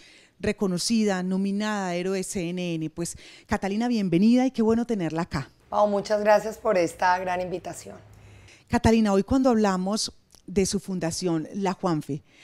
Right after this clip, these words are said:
Speaker 1: no solamente tiene reconocimientos en el país, sino incluso en el exterior. Pero ¿cómo es ese inicio de una mujer que tiene su propia historia de vida y que decide trascender? ¿Cómo comienza La Juanfe?
Speaker 2: Bueno, La Juanfe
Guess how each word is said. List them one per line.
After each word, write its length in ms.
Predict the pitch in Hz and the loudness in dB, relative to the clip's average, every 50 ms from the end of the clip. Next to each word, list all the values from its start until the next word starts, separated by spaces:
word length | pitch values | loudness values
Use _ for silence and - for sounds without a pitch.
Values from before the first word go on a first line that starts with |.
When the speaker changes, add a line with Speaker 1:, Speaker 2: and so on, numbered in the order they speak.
| - - - | -20 -8 -6
Speaker 1:
no 100 | 208 202 | -4 -2
solamente 420 | - 240 240 247 247 240 - 240 | 2 2 4 4 4 2 2 0
tiene 220 | - - 226 233 240 | 0 0 0 0 0
reconocimientos 760 | - 214 - - 196 170 165 - 175 175 165 151 196 196 - | 0 -2 -2 -2 -4 -4 -4 -4 -4 -4 -4 -4 -4 -4 -2
en 80 | 214 | -2
el 100 | 190 170 | -4 -4
país, 540 | - - 156 151 175 190 175 151 - - - _ _ _ - _ | -6 -6 -6 -4 -4 -4 -6 -8 -10 -12 -14 _ _ _ -20 _
sino 240 | - - 220 202 190 | -6 -2 0 0 0
incluso 360 | 190 - - 214 220 190 - | 0 -2 -2 -4 -4 -2 -2
en 60 | 233 | -2
el 120 | 233 226 185 | -2 -2 -4
exterior. 560 | 160 - - - 170 147 180 175 160 160 - _ _ _ - - - - _ | -6 -6 -8 -8 -6 -4 -4 -4 -4 -4 -6 _ _ _ -20 -20 -20 -20 _
Pero 180 | - 220 208 196 | 0 2 2 2
¿cómo 260 | - - 214 196 208 | 2 0 0 0 -2
es 120 | 233 - | -4 -4
ese 180 | 269 233 - 262 | -6 -4 -2 0
inicio 560 | 254 254 262 254 220 - - 202 208 202 - - | 2 4 4 4 4 2 0 -4 -6 -6 -6 -10
de 220 | - 170 180 185 | -8 -4 -2 -2
una 220 | 180 180 180 185 | -2 -2 -2 0
mujer 400 | 214 233 208 - 208 175 160 - | 0 -2 0 0 0 0 0 -2
que 100 | - - | -4 -6
tiene 220 | 175 - 185 185 208 | -4 -4 -4 -4 -4
su 140 | - 233 - | -4 -6 -6
propia 340 | - 185 185 165 - 208 | -4 -4 -4 -4 -2 -4
historia 420 | 214 - - - 226 214 214 226 226 | -4 -2 -2 -2 0 0 0 0 0
de 140 | 233 220 214 | 0 0 0
vida 360 | 214 196 175 156 147 147 - _ _ _ - - - - | 0 -2 -2 -2 -4 -6 -8 _ _ _ -20 -20 -14 -6
y 120 | - 240 - | -4 -4 -2
que 180 | - - 226 | 0 2 2
decide 380 | 208 202 196 - 202 190 196 202 | 2 2 0 -2 -2 -2 -2 -2
trascender? 840 | - - 247 226 202 - - 185 165 165 156 185 175 165 - - _ _ _ _ _ | -2 -2 -2 -2 -2 -2 -2 -2 0 0 0 0 0 -2 -4 -8 _ _ _ _ _
¿Cómo 240 | - 214 202 220 233 | 0 2 4 4 2
comienza 600 | - 233 220 208 185 170 165 - - 185 190 - - | 2 -2 -2 -2 -2 -4 -4 -6 -6 -8 -8 -8 -10
La 140 | - 175 147 | -8 -8 -8
Juanfe? 440 | - - 160 151 131 131 - - - _ _ - | -4 -2 -2 -2 -2 -4 -10 -16 -20 _ _ -4
Speaker 2:
Bueno, 180 | 233 233 240 226 | -2 0 2 4
La 120 | 220 214 | 4 4
Juanfe 680 | 214 233 233 233 233 - - 302 302 302 311 - - | 4 2 2 2 0 0 -2 -2 0 0 -2 -2 -6